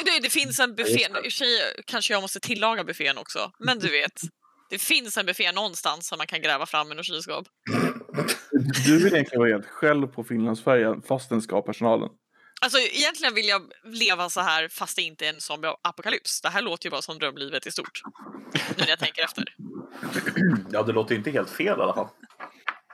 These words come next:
Speaker 3: Men hur länge tror du
Speaker 2: Men,
Speaker 3: att
Speaker 2: vänta, vad, vad hade du, vad hade du för karaktär med nu, sa vi? Du hade
Speaker 1: Bert-Åke Varg.
Speaker 2: <laughs> Bert-Åke Varg.
Speaker 1: Min man.
Speaker 2: Din
Speaker 1: Eh,
Speaker 2: man.
Speaker 1: min
Speaker 2: Dig
Speaker 1: hund får väl
Speaker 2: själv.
Speaker 1: följa med också, eh, såklart.
Speaker 2: Din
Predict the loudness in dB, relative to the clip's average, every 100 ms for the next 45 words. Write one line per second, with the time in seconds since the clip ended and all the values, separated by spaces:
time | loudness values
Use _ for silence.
0 | -14 -14 _ _ _ -20 -20 -20 -16 -16
1 | -2 2 6 6 6 6 8 6 4 6
2 | 6 6 2 0 2 2 0 2 4 6
3 | 4 0 2 2 2 2 2 2 0 -4
4 | -6 -4 -4 2 4 6 6 4 0 _
5 | _ -2 0 0 -6 -4 0 2 2 2
6 | 0 -4 -2 -2 -2 -4 -4 -4 -8 -10
7 | -2 0 2 2 2 4 4 4 2 -4
8 | -14 _ -8 -4 -4 -4 0 0 2 4
9 | 4 4 0 0 0 -2 _ -20 -14 0
10 | 2 6 6 4 0 -6 -4 0 2 4
11 | 4 4 2 2 0 0 2 2 2 0
12 | 0 2 2 0 _ -10 -8 -2 0 0
13 | 0 -4